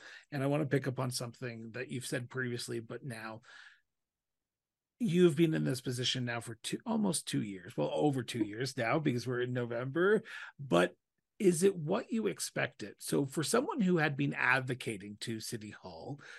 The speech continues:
and being on that side of the table, and now being on the other side of the table where you're listening to those who are advocating for,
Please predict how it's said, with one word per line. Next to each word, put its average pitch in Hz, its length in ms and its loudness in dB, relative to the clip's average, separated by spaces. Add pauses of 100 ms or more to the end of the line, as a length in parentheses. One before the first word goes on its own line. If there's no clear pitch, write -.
(120)
and 147 260 2
being 165 240 6
on 147 180 4
that 143 300 4
side 139 240 4
of 123 60 -4
the 127 60 -2
table, 123 600 -2 (280)
and 156 140 2
now 185 200 6
being 190 220 4
on 180 100 4
the 160 140 2
other 165 180 4
side 135 240 2
of 123 60 -6
the 123 80 -4
table 123 340 -2
where 127 140 0
you're 123 280 -2
listening 143 480 -2
to 127 80 -10
those 127 280 0
who 123 160 -4
are 113 120 -6
advocating 135 800 -2
for, 104 220 -12